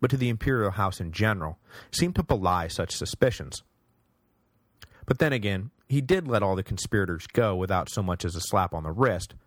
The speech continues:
so who knows? With Nerva in place, the Senate then let fifteen years of simmering anger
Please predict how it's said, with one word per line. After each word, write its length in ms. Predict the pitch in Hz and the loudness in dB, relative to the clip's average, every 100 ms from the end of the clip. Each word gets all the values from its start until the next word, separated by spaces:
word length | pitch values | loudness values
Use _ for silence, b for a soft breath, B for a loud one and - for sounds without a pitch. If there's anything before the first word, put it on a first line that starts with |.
| _ - | _ 0
so 160 | 135 | 2
who 220 | 110 92 | 2 -2
knows? 380 | 80 82 71 - - _ _ _ _ - _ _ _ _ _ _ _ - B B B B B B B | -2 -2 -4 -10 -18 _ _ _ _ -20 _ _ _ _ _ _ _ -20 B B B B B B B
With 160 | 143 139 | 4 6
Nerva 340 | 165 190 180 | 4 4 0
in 120 | 151 | -2
place, 400 | 123 92 85 - - _ | 0 0 0 -4 -10 _
the 240 | 131 131 | 4 4
Senate 340 | 127 151 165 175 | 2 0 0 -2
then 260 | 117 113 110 | 0 0 2
let 300 | 98 - - | 0 0 0
fifteen 560 | 135 131 - 127 113 | 2 2 0 0 2
years 380 | 95 90 85 - | 0 0 0 0
of 160 | 85 - | -2 -2
simmering 560 | - 120 113 104 95 - | 0 2 2 2 0 -4
anger 400 | 87 90 80 | -4 -4 -6